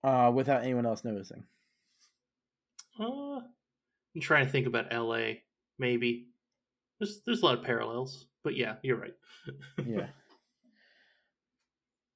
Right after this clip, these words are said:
Speaker 1: All right. Anything else about Malcolm?
Speaker 2: Uh, no, that's it. Yeah.
Speaker 1: All right. My one note for Hogarth is, how did it not occur to me that Hogarth would be interested in I G H's experiments?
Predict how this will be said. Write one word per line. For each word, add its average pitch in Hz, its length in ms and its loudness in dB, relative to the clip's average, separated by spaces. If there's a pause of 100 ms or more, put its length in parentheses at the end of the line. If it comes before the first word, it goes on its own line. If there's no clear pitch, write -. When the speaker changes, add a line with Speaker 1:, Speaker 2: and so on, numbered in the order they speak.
(180)
Speaker 1:
All 131 80 0
right. 110 160 0
Anything 185 280 6
else 180 240 4
about 170 480 2
Malcolm? 196 400 4 (1300)
Speaker 2:
Uh, 170 300 8
no, 117 360 0
that's 117 220 -8
it. 101 260 -14
Yeah. - 200 -14 (520)
Speaker 1:
All 120 80 -12
right. 110 140 -8 (400)
My 202 140 8
one 247 260 8
note 311 180 6
for 202 140 4
Hogarth 131 600 2
is, 147 240 0 (200)
how 311 160 8
did 415 200 8
it 214 80 8
not 170 340 12
occur 160 360 4
to 151 60 0
me 139 220 0
that 120 160 0
Hogarth 143 460 4
would 139 80 0
be 139 80 0
interested 143 500 -2
in 127 60 0
I 127 160 0
G 120 200 -2
H's 113 240 -4
experiments? 107 760 -8